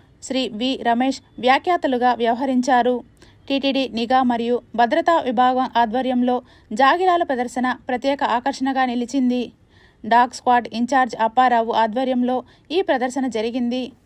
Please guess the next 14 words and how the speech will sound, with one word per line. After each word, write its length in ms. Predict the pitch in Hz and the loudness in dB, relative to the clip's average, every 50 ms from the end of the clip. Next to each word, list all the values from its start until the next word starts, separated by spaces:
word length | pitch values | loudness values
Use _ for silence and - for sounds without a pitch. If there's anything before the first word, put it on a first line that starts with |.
| _ _ _ _ - - | _ _ _ _ -10 -2
విరాట్, 360 | 214 247 240 247 254 254 254 _ _ - | 0 4 4 4 4 4 0 _ _ -14
బిందు, 500 | 220 202 240 262 247 247 240 254 254 254 254 _ _ - _ - | -8 -2 0 2 2 2 2 2 0 0 -4 _ _ -20 _ -6
ఇందు, 440 | 247 254 247 247 240 262 254 254 - - _ _ _ _ | -2 0 2 2 2 2 0 -2 -4 -8 _ _ _ _
షైని, 540 | - - 254 240 254 262 247 240 247 254 254 - _ _ _ _ _ - 214 226 | -4 0 2 2 4 4 2 0 0 -2 -4 -6 _ _ _ _ _ -10 -4 -2
గిరి, 320 | 262 262 262 262 269 262 - _ _ _ _ _ - 220 | -2 0 0 -2 -4 -6 -10 _ _ _ _ _ -4 0
రాణి, 460 | 226 226 233 247 254 262 262 262 262 _ _ _ _ _ - | 0 2 2 2 0 0 0 -2 -6 _ _ _ _ _ -10
జోన్ 300 | 208 208 285 349 415 392 | -2 2 4 4 4 4
బ్యూటీ 400 | 277 254 277 269 - 262 262 254 - - | 0 0 0 -2 -2 -2 -4 -4 -4 -4
అనే 220 | 240 247 254 247 | -2 -2 -2 0
జాగిలాలు 500 | 226 247 233 233 262 269 262 254 247 247 | 2 2 2 2 2 2 2 2 2 0
పాల్గొన్నాయి. 840 | 247 - 214 226 240 240 269 262 247 254 247 240 247 247 240 233 226 _ _ _ _ _ _ _ _ - _ _ - | 0 0 2 2 2 0 0 0 0 0 -2 -2 -4 -4 -6 -8 -12 _ _ _ _ _ _ _ _ -20 _ _ -6
ఇందులో 360 | 262 262 262 294 269 277 277 254 | -2 -2 0 2 2 2 0 0
గ్రూప్ 320 | 233 247 247 269 247 190 | 0 -2 -2 -2 -2 -2
డీల్, 220 | 190 254 262 254 | -4 -4 -4 -4